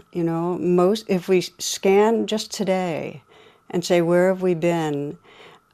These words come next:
most of the time, our awareness is filtered through thoughts. We're living in future or the past. I was preparing to, to do this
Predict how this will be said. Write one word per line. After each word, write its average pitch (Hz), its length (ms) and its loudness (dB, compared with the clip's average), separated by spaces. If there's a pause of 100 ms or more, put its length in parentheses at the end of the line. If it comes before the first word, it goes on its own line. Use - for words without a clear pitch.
(540)
most 196 580 4
of 208 120 -2
the 196 100 0
time, 180 680 -2
our 165 280 0
awareness 170 680 0
is 165 140 -4
filtered 165 460 -2
through 160 180 -6
thoughts. - 560 -8
We're 160 340 0 (360)
living 180 420 4
in 160 400 2
future 180 680 0
or 160 60 2
the 147 120 -2
past. 160 500 -2
I 151 60 0
was 147 200 -6 (280)
preparing 165 680 0
to, 160 320 0 (340)
to 170 140 -4
do 165 260 2
this 165 360 -2